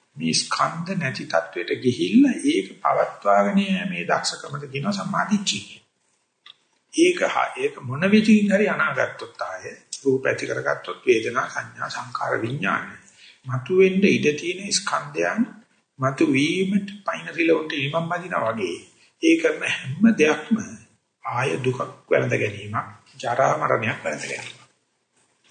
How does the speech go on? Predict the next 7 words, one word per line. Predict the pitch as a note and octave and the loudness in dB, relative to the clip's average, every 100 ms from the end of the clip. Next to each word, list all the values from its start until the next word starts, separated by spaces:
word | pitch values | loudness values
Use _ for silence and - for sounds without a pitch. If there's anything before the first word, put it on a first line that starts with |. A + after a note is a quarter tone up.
| - | -10
ඉතින් | - D#3 E3+ | -4 -2 -2
මෙතෙන්ට | C#3+ C#3+ E3 D3 | -2 -2 -4 -4
ගෙනිච්චයි | B2+ B2+ D#3 F3 - F#3+ F#3+ | 0 0 0 -4 -6 -2 0
කියලා | F#3 E3+ | 2 2
හිතමු | E3+ F3 | 0 -2
කවුරු | E3 E3 E3 | 0 0 0
හරි. | D#3 D#3 | -4 -8